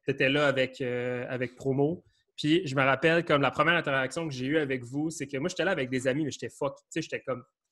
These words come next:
hyper beginner, fucking whack. Première fois que je mettais les pieds à Montréal pour le break.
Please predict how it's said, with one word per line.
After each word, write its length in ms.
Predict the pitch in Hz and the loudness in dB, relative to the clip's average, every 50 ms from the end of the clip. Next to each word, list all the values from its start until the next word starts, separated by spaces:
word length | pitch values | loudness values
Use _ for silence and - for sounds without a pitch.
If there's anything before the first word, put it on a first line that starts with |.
| _ _ _ | _ _ _
hyper 340 | - 165 143 175 165 151 139 | -10 0 2 4 4 4 4
beginner, 420 | 131 135 123 123 123 120 127 127 127 - - | 0 0 0 0 -2 0 0 -2 -2 -4 -6
fucking 300 | - 151 143 - 131 120 | -8 -8 -6 -6 -6 -4
whack. 340 | 123 127 127 131 139 139 - - _ | -2 -2 -2 -2 -4 -6 -10 -16 _
Première 300 | - 165 160 160 151 151 | -2 0 2 2 2 2
fois 100 | 185 175 | 0 0
que 120 | - - | 0 -2
je 80 | 120 127 | -2 -2
mettais 200 | 127 123 131 147 | -4 -2 -2 -2
les 120 | 131 127 | -2 -2
pieds 160 | 127 - - 156 | -4 -2 -2 -2
à 60 | 135 | -2
Montréal 460 | 127 127 127 123 127 123 123 127 131 131 | -2 -2 -4 -2 -2 -2 -2 -2 -4 -6
pour 100 | - 120 | -8 -8
le 100 | 117 117 | -8 -6
break. 340 | 113 120 123 131 143 139 - | -4 -4 -4 -4 -6 -10 -18